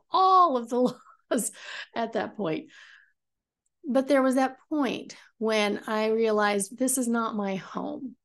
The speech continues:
This has been a marvelous adventure. Let's come back.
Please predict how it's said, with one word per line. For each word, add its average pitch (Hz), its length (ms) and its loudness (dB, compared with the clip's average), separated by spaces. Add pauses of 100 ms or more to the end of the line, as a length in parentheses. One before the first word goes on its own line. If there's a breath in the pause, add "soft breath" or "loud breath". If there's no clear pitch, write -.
(380 soft breath)
This 208 140 2
has 220 160 0
been 220 180 0
a 220 60 0
marvelous 247 960 6
adventure. - 680 -6 (240)
Let's 254 440 4
come 202 480 -2
back. - 540 -4